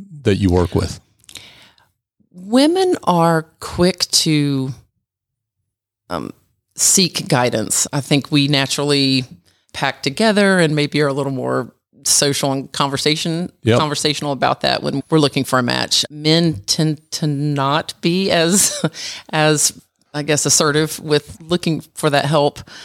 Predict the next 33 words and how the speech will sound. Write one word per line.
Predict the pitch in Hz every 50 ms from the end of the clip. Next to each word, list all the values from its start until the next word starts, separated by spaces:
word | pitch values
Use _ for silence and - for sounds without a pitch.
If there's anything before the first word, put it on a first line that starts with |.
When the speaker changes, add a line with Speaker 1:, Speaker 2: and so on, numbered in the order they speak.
| - - -
Speaker 1:
Right. | 110 104 98 90 -
Speaker 2:
But | - 156 151
an | 156 165
equal | 185 175 - 175 160
number | 160 156 156 151
of | 143 143
men | 151 151 151 143 143 139 139 135 -
are | - - 135 139 139 135 131 135 131 107 107 - _ _ _ _ _ -
absolutely | 143 147 151 139 - - 156 151 147 143 147 143 143 139 -
amazing | - 139 139 139 139 139 139 135 139 131 127 135 139
and | 135 135 -
fantastic | - 131 131 131 - 131 - 135 - - 143 135 -
and | - 151 151 143
deserve | 143 131 147 139 135 123 - -
that | 147 131 - 143
great | - 143 131 98
match | 131 135 123 123 - -
as | 120 123
well. | 135 123 117 - - 120 -
So | 127 - - 160 143 139
I | 139
know | 139 151 165
they're | - 214 208
there, | 185 147 139 135 143 165 214 214 190 175 -
but | - 139 135 135 139
drumming | 143 - 143 139 156 156 156
them | 156 151 151
up, | 151 151 151 - -
it | 147 147
takes | - 170 156 - -
a | 170
little | 160 160 165
more, | 165 170 170 180 196 - -